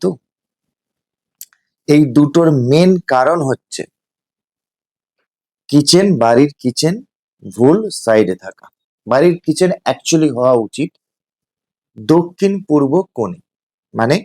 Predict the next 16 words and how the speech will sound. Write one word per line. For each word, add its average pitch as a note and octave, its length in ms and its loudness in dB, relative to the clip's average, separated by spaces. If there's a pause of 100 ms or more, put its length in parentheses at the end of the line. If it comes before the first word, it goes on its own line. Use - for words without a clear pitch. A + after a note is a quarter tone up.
(760)
সাউথ E3+ 300 0 (200)
ইস্টের D#3+ 360 0 (140)
কোণে C3+ 260 -2 (1080)
আপনার D#3 260 -4 (280)
কিচেনটা A#2 480 -4 (120)
হওয়া F2+ 280 -4
উচিত। - 220 -20 (1400)
অনেকে B3 400 0 (120)
এমন B2+ 160 -2 (100)
আছে - 200 -18 (360)
আমি A#2 220 -2
দেখেছি, - 360 -6 (1800)
হয়তো B2+ 300 2
নর্থ C3 300 0
ইস্টে - 260 -6
করে C#3 140 -4